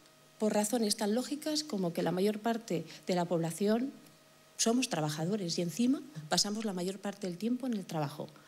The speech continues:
Pero no solamente eso, sino que también si miramos de cara a la propia organización, a la propia empresa, somos el activo más importante de las organizaciones, siempre y cuando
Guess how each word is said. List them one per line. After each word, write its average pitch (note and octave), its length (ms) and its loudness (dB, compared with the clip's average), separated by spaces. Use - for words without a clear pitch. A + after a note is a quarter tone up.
Pero F#3+ 160 4
no A3 100 4
solamente G3+ 560 2
eso, A#3 220 2
sino F3+ 260 -2
que F3+ 80 -4
también F3+ 380 2
si G#3+ 120 0
miramos A3 360 -2
de A3 100 -2
cara B3 220 -4
a E3+ 40 -2
la D3 140 -2
propia F3 240 -2
organización, G3+ 680 0
a D#3+ 40 0
la D3+ 140 -2
propia E3+ 240 -2
empresa, G#3+ 520 0
somos C4+ 400 2
el G#3+ 100 0
activo B3+ 400 -4
más D3+ 260 -2
importante D#3+ 640 -4
de D3 80 0
las D3 200 -2
organizaciones, D3+ 920 -4
siempre D3+ 460 0
y D3 40 0
cuando G#3+ 480 0